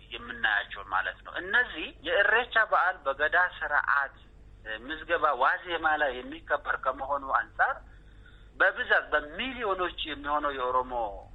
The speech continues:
ህዝብና የክልሉ ብሔር ብሔረሰቦች በአንድነት የሚያከብሩት በዓል እንዳለ ሆኖ እነዚህ በክልሉ ውስጥ ያሉ ካልቸራል ዞኖች በየዞኑ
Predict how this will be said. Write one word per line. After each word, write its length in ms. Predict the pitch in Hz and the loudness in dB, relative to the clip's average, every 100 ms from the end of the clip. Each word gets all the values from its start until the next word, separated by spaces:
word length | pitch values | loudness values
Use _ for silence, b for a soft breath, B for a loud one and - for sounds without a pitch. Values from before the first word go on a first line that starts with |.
| 120 | -14
ህዝብና 440 | 110 107 - 127 165 180 | -12 -12 -10 0 0 0
የክልሉ 440 | 139 113 143 165 196 | -2 -6 -4 -4 -2
ብሔር 240 | 180 170 170 | 0 0 2
ብሔረሰቦች 680 | 170 170 170 165 175 185 - - B B B B | 4 4 2 0 2 0 0 -10 B B B B
በአንድነት 560 | 127 156 - 185 180 | 2 2 2 2 0
የሚያከብሩት 680 | 170 156 143 143 135 135 131 | 0 0 2 2 -2 -2 -2
በዓል 280 | - 95 120 | 2 2 0
እንዳለ 420 | 131 156 175 175 175 | -2 2 2 4 2
ሆኖ 240 | 151 117 - - | 2 2 2 2
እነዚህ 520 | 185 190 214 220 220 226 | 0 2 2 2 -2 0
በክልሉ 680 | 180 165 151 139 - - 202 214 | 4 6 6 4 0 -4 -6 -8
ውስጥ 200 | 208 - | -8 -2
ያሉ 360 | 147 123 123 220 302 339 - - B B B B | 2 2 0 -4 -2 -2 -4 -12 B B B B
ካልቸራል 720 | - 190 214 208 202 190 185 160 | 0 2 2 2 4 4 4 0
ዞኖች 640 | 135 131 117 147 269 311 - - | 0 2 4 4 4 4 -2 -4
በየዞኑ 840 | 156 175 180 196 190 165 131 123 | 0 0 0 -2 -2 0 -2 0